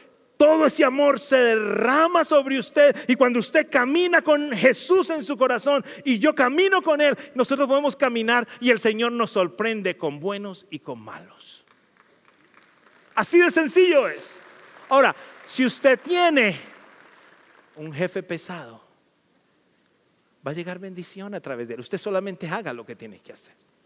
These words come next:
Siga, siga caminando en lo que el Señor tiene para cada uno de nosotros.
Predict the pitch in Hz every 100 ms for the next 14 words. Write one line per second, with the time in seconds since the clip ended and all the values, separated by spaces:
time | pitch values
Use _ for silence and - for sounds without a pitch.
0 | _ _ _ _ _ _ _ _ _ _
1 | _ _ _ _ _ _ _ _ _ _
2 | _ _ _ _ _ _ _ _ _ _
3 | _ _ _ _ _ - - 226 190 -
4 | - _ _ _ _ _ _ _ _ _
5 | _ _ _ _ _ _ - - 202 -
6 | - _ - - 143 127 110 113 _ _
7 | _ _ _ _ - 180 170 165 151 -
8 | 131 139 131 135 117 104 _ _ _ _
9 | _ _ _ - 117 113 135 120 120 110
10 | 98 - _ _ _ _ _ _ - 107
11 | 107 - - - - - -